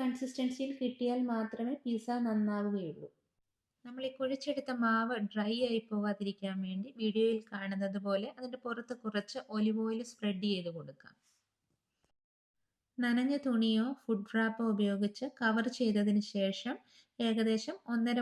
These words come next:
മണിക്കൂറോളം ഇതിനെ റെസ്റ്റ് ചെയ്യാൻ വയ്ക്കാം. ഇനി നമുക്ക് പിസ്സയുടെ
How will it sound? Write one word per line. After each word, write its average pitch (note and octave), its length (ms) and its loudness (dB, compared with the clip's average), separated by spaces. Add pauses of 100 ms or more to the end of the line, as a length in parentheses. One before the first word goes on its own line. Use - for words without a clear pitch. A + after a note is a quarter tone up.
മണിക്കൂറോളം G3+ 680 2 (120)
ഇതിനെ G#3 340 2
റെസ്റ്റ് G#3+ 360 -2
ചെയ്യാൻ F3 340 -2
വയ്ക്കാം. - 280 -14 (2500)
ഇനി B3+ 160 -4 (100)
നമുക്ക് A#3 320 0 (140)
പിസ്സയുടെ A3+ 500 0